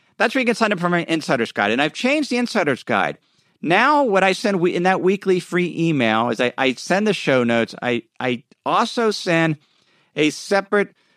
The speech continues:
basically newsletter. Things that it can be, I used to write a weekly article for the local papers, and then I would take that article. It was sort of a summary of some of the, what I share in the podcast, and I'd send it to email newsletters. I'm no longer writing for the local paper,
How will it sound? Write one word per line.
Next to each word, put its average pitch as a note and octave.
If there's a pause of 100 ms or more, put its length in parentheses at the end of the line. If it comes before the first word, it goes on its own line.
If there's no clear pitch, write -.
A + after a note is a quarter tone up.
(120)
basically C#4
newsletter. G3+ (460)
Things C#4+
that G#3+
it G3+
can G3
be, G3
I F3
used A#3
to A3
write F#3+
a D3+
weekly F#3
article D3
for A#2+
the A2+
local A#2+
papers, F2
and G#2
then A#2+
I A#2
would A2
take D#3+
that D3
article. B2+ (460)
It A2
was G#2+
sort C#3+
of B2+
a B2+
summary D3
of B2
some C#3+
of C3+
the, C3
what A#2+
I A#2
share A#2+
in A#2
the A2+
podcast, G#2+
and G#2
I'd G2
send G#2+
it G#2
to G2+
email G#2 (320)
newsletters. G2
I'm A#2+
no E3
longer E3+
writing C#3+
for -
the B2
local A#2
paper, G#2